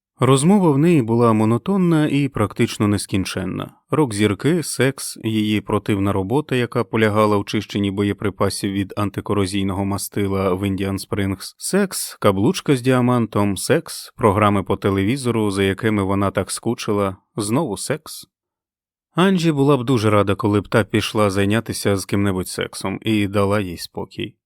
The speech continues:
І сподівалася, що Діні виповниться щонайменше тридцять років, доки черга бути йому за маму дійде до цієї дівки. І тут Дінні глянув угору, усміхнувся і закричав:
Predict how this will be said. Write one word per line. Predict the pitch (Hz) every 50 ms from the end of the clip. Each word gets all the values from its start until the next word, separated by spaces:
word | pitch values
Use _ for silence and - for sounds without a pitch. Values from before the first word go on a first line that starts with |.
| _ _ -
І | 135 127
сподівалася, | 117 - - 123 110 113 107 123 131 127 110 - - 110
що | 98 - - 107 101
Діні | 95 98 113 127 123 107 104
виповниться | 98 107 107 - 107 101 98 101 95 - - 101
щонайменше | - - - 107 104 104 110 113 107 - - 107
тридцять | - - 110 113 107 - - 104 90 -
років, | - 127 131 - - 98 92
доки | 92 98 95 90 - 101 98 95
черга | - - 107 101 92 92 95
бути | 95 104 107 101 - 104 95 95 92
йому | 92 101 98 98 98 92
за | 95 101
маму | 98 101 107 117 120 113 101 98 98 98
дійде | 92 95 - 110 107 101 92 98
до | 92 95 98
цієї | 95 - - 120 110 98 90 90 92 95
дівки. | 101 101 98 90 87 92 - - 101 - _ _ _ _ _ _ _ _ _ _ _ _ _ _ _ _ _ _ -
І | 127 131
тут | 135 - 208 226 190 151
Дінні | 135 151 180 190 175 175 165
глянув | 127 123 139 143 147 143 139 131
угору, | 131 104 95 101 101 101 98 98 95 -
усміхнувся | 107 98 - - 107 101 - - 113 123 139 - - - 101
і |
закричав: | 98 98 101 - - 104 98 - - - 95 - - 110